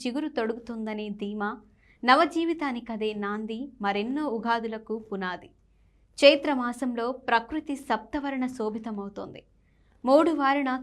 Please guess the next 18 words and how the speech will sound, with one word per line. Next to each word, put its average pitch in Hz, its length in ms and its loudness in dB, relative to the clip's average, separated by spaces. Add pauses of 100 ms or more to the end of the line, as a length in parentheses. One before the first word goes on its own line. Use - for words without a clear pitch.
తనువులు 220 400 -4 (180)
చిగురాకుల 320 560 0
చీరలు 254 480 -4
చుట్టి 233 400 -8 (400)
హోయిలు 311 340 6
పోతాయి. 208 520 -6 (680)
అందాక 262 500 4 (180)
మోగబోయిన 226 640 0
కోకిల 226 460 -2
గొంతు 233 380 -4 (360)
సవరించుకుని 269 840 4 (220)
కిలకిల 349 420 4
రాగాలు 226 460 0
పలికిస్తోంది. 202 800 -8 (560)
పల్లవాలు 285 640 8
సోయగాలు 247 640 0
పోతే 233 360 -6 (420)
మల్లెలు 240 440 2